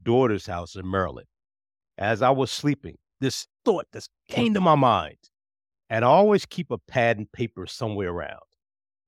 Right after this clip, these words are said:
I didn't have one at the time, but I had a pen and a napkin, a white napkin that I still have. And these five keys came to my head. I said, "Wow, in order." And the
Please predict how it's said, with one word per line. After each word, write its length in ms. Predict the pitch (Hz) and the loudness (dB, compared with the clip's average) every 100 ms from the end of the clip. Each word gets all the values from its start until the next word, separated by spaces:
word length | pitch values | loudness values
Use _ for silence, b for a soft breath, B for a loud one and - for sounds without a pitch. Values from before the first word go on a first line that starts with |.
| _ - | _ -2
I 100 | 120 | 2
didn't 200 | 196 170 | 4 2
have 340 | 165 214 247 | 0 2 2
one 160 | 123 101 | 0 -4
at 100 | 78 | -6
the 60 | - | -6
time, 180 | 95 | -4
but 80 | 98 | -2
I 60 | 104 | -2
had 180 | 131 127 | 0 -2
a 60 | |
pen 400 | - - 190 202 | -4 -6 -4 -4
and 120 | 143 113 | -2 -2
a 80 | |
napkin, 600 | 107 110 120 - _ - _ _ _ - | -2 -2 -2 -4 _ -20 _ _ _ -12
a 160 | 92 | -12
white 400 | 87 92 139 143 | -8 -2 -2 -2
napkin 360 | 139 110 - 87 | -2 -4 -4 -12
that 100 | 87 | -12
I 40 | |
still 260 | 92 - 135 | -10 -4 0
have. 320 | 156 92 - _ _ _ _ _ _ _ - | 2 0 -4 _ _ _ _ _ _ _ -6
And 260 | 151 147 131 | 0 0 2
these 260 | 147 - - - | 0 -2 -8 -8
five 340 | 156 180 196 - - | -6 -4 -8 -12 -10
keys 400 | - 262 240 185 | -2 0 0 -4
came 240 | - 202 196 | -8 -8 -4
to 40 | |
my 180 | 185 185 | -2 0
head. 300 | 196 226 196 _ _ _ _ _ _ _ _ - | 2 0 -2 _ _ _ _ _ _ _ _ -12
I 100 | - | -10
said, 220 | - 139 | -10 -6
"Wow, 420 | - 185 143 82 _ _ _ _ _ _ - | -4 -2 -4 -10 _ _ _ _ _ _ 0
in 200 | 254 240 | 2 4
order." 540 | 240 311 269 117 - _ _ _ _ _ _ _ | 4 4 4 2 -4 _ _ _ _ _ _ _
And 600 | 151 185 202 202 160 175 - _ | -2 0 0 -2 -2 -4 -8 _
the 100 | - | -14